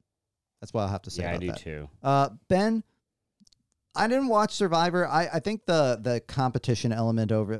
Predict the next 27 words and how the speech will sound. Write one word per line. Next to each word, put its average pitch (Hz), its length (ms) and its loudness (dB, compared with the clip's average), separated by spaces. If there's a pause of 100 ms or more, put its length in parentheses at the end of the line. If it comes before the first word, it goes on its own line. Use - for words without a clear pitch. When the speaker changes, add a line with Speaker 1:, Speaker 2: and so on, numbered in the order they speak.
Speaker 1:
of 117 200 -4
it 113 120 -4 (140)
always 113 220 -6
turned 107 300 -6
me 101 120 -6
off, 95 400 -6 (200)
but - 100 -16
that's 110 140 -6
because 104 280 -8
I'm 92 80 -4
not 87 180 -6
competitive. 92 520 -8 (460)
Um, 110 360 -2 (420)
but 170 340 2 (120)
I, 151 300 -2 (260)
you 143 140 -6
sold 190 400 2
me 123 100 0
on 92 200 -6
it. 98 180 -10 (540)
I 143 100 -2
love 147 260 2
Chappelle's 123 460 0
Show. 107 240 -2
That 113 180 -2
was, 139 260 -2
like, 101 240 -4